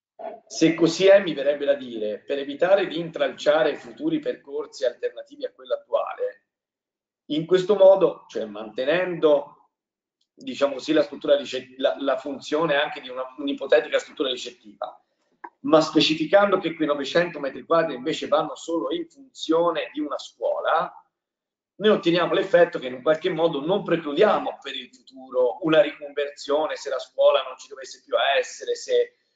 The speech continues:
cambia completamente il sistema dell'istruzione, non c'è più bisogno di spazi fisici, questo no, è difficile prevederlo, allora ci teniamo aperti a degli scenari completamente nuovi.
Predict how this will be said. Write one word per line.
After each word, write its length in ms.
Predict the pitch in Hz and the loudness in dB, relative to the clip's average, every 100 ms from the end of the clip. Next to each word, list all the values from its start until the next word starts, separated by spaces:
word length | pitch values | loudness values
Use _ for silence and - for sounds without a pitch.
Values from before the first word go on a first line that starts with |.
| _ | _
cambia 360 | - 151 151 139 | 2 4 4 0
completamente 580 | 143 139 131 135 135 139 | -4 -6 -2 -2 -4 -10
il 100 | - | -12
sistema 280 | - 139 135 | -2 -2 -2
dell'istruzione, 560 | 127 127 127 - 127 | -8 -14 -14 -8 -6
non 100 | 123 | -6
c'è 140 | 123 - | -6 -8
più 120 | 131 | -6
bisogno 280 | 120 135 127 | -4 -4 -4
di 80 | |
spazi 380 | 113 127 131 - | -2 2 2 0
fisici, 440 | - 135 131 - - | -4 -2 -2 -4 -2
questo 440 | 147 - 110 - - _ _ _ _ | 0 2 0 0 -12 _ _ _ _
no, 260 | 147 147 - | 2 2 4
è 160 | 127 117 | 0 0
difficile 520 | 120 147 147 - 143 | -4 0 0 2 2
prevederlo, 680 | 143 143 165 143 135 123 | 4 4 6 4 2 -4
allora 300 | - - 160 | 0 2 2
ci 160 | - 139 | 0 -4
teniamo 260 | 160 156 151 | -4 0 0
aperti 280 | 160 160 | 0 0
a 60 | 143 | -4
degli 160 | 143 143 | -6 -10
scenari 380 | - 135 139 - | -8 -4 -6 -6
completamente 540 | _ 120 107 110 107 | _ -16 -16 _ _
nuovi. 260 | _ - | _ -20